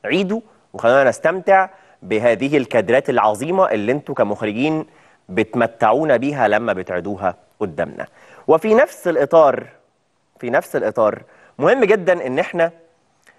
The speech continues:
نبقى يعني متفرجين على الماتش واحنا يعني عندنا شوية، آه، شوية إن هو موضوعية،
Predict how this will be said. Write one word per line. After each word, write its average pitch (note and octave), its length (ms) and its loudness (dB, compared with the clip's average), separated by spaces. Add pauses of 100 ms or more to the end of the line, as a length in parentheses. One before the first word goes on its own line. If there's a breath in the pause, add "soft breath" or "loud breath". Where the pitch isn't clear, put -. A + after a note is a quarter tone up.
(180 soft breath)
نبقى D#3+ 440 6 (880)
يعني A#2+ 440 0 (140)
متفرجين C#3+ 680 0
على F#3 140 4
الماتش E3 380 -2
واحنا E3 440 2
يعني A2 340 2
عندنا B2 680 2
شوية، C3+ 320 0 (300)
آه، G2 420 4 (680)
شوية B2 320 2
إن A2+ 120 -2
هو B2+ 160 4
موضوعية، A2+ 640 0